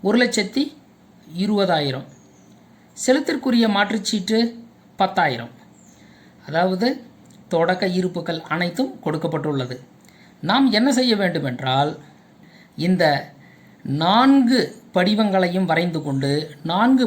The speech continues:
படிவங்களையும் ஒரே சமயத்தில் நிரப்ப வேண்டும். மார்ச்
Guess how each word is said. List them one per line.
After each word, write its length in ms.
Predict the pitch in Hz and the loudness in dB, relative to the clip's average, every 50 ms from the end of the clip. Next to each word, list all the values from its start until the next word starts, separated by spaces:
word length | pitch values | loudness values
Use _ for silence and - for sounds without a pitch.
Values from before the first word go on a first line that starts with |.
| 180 - | 0 0
படிவங்களையும் 880 | 190 185 196 202 208 208 180 196 180 160 160 147 139 131 135 143 156 165 180 - - - 160 165 180 | 0 0 0 0 0 -2 -2 -2 -4 -2 -2 -2 -2 -2 -4 -4 -4 -6 -8 -10 -12 -10 -6 -2 0
ஒரே 180 | 185 202 226 233 240 247 240 214 | 2 4 4 4 2 2 0 -2
சமயத்தில் 560 | 180 180 175 165 151 156 - - 208 233 269 - - - - - - - - - - - - _ - - - _ _ - _ _ _ _ _ - _ _ _ _ - | -2 -2 -2 -2 -4 -6 -4 -2 -2 -2 -2 -4 -10 -20 -20 -20 -20 -20 -20 -20 -20 -20 -20 _ -20 -20 -20 _ _ -20 _ _ _ _ _ -20 _ _ _ _ -2
நிரப்ப 360 | 170 202 214 208 202 196 156 | 2 2 2 4 2 2 2
வேண்டும். 340 | 135 131 120 127 117 - - - - - - - - - - - - - _ _ _ - - - | 2 0 0 -2 -4 -8 -12 -18 -20 -20 -20 -20 -20 -20 -20 -20 -20 -20 _ _ _ -14 -8 -4
மார்ச் 520 | 196 185 185 196 214 233 254 240 240 - | -2 0 2 2 4 2 2 2 0 -2